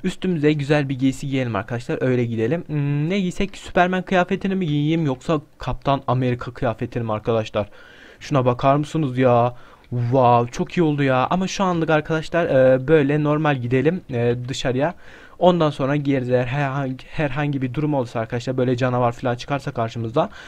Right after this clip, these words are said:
e, onu giyeriz. Gel bakalım Flash. Geliyorum dostum. Hadi gidelim, gidelim, gidelim, gel bakalım. E, şimdi gidelim bakalım bugün bize Batman. Ah,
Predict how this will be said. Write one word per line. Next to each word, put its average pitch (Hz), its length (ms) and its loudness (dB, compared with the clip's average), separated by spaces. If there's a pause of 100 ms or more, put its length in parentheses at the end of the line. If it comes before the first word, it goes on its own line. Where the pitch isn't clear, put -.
(140)
e, 139 120 4
onu 190 220 2
giyeriz. 170 300 2
Gel 208 160 0
bakalım 202 260 0
Flash. 175 320 2 (120)
Geliyorum 165 440 4
dostum. 180 460 6
Hadi 143 200 -6
gidelim, 202 280 -2
gidelim, 214 300 0
gidelim, 220 240 2
gel 208 140 2
bakalım. 160 340 2 (420)
E, 127 220 2
şimdi 185 240 -2
gidelim 185 280 -4
bakalım 175 280 -4
bugün 170 240 -6 (320)
bize 151 360 4 (100)
Batman. 170 480 2 (160)
Ah, 202 200 0